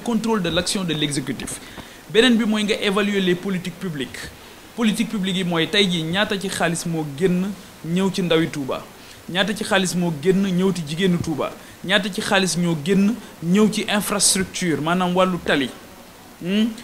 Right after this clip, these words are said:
wàllu école, lan moo ci génn ñëw fii. Su boobaa yow yaa koy évaluer en tant que député, yaa koy saytu,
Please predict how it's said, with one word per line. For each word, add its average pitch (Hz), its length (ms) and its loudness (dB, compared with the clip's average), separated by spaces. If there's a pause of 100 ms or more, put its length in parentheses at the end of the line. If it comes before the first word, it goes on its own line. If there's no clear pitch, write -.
wàllu 180 240 6 (100)
école, 175 360 2
lan 196 160 6
moo 220 140 8
ci 202 160 2
génn 180 180 4
ñëw 175 220 4
fii. 147 200 -4 (260)
Su - 160 0
boobaa 226 260 6
yow 208 160 6
yaa 220 160 6
koy 220 240 0
évaluer 185 480 6
en 185 140 0
tant 208 160 -2
que 214 80 0
député, 165 480 -2 (280)
yaa 185 160 6
koy 208 200 4
saytu, 202 380 6